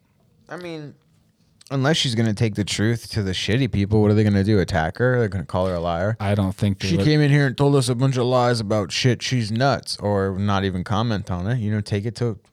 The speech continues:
Speaker 1: m-, make 'em report on it. I guess that's
Speaker 2: We'll
Speaker 1: one
Speaker 2: see
Speaker 1: way
Speaker 2: what
Speaker 1: to look
Speaker 2: happens.
Speaker 1: at it.
Speaker 2: I'll eat my words if I'm wrong. I just, I'm sorry. I see Good Morning America, and I'm just like, "No."
Speaker 1: Yeah.
Speaker 2: I, nope.
Speaker 1: Desmond the Amazing,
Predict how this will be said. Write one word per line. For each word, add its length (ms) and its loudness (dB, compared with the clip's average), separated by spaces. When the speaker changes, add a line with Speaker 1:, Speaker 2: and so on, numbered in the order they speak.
Speaker 1:
m-, 200 -4
make 240 0
'em 120 0
report 320 -2
on 160 -6
it. 100 -14
I 80 -8
guess 400 -8
that's 180 -6
Speaker 2:
We'll 100 0
Speaker 1:
one 40 0
Speaker 2:
see 60 0
Speaker 1:
way 80 2
Speaker 2:
what 80 2
Speaker 1:
to 60 2
look 100 0
Speaker 2:
happens. 180 -2
Speaker 1:
at 60 -6
it. 40 -4
Speaker 2:
I'll 140 4
eat 100 2
my 140 2
words 340 0
if 100 -10
I'm 160 -6
wrong. 360 -8
I 140 -4
just, 320 -8
I'm 280 -8
sorry. 540 -6
I 80 -8
see 200 -2
Good 160 0
Morning 280 -4
America, 460 -6
and 100 -8
I'm 140 -10
just 180 -8
like, 220 -8
"No." 440 -2
Speaker 1:
Yeah. 360 -4
Speaker 2:
I, 100 -10
nope. 220 -8
Speaker 1:
Desmond 420 0
the 60 2
Amazing, 480 0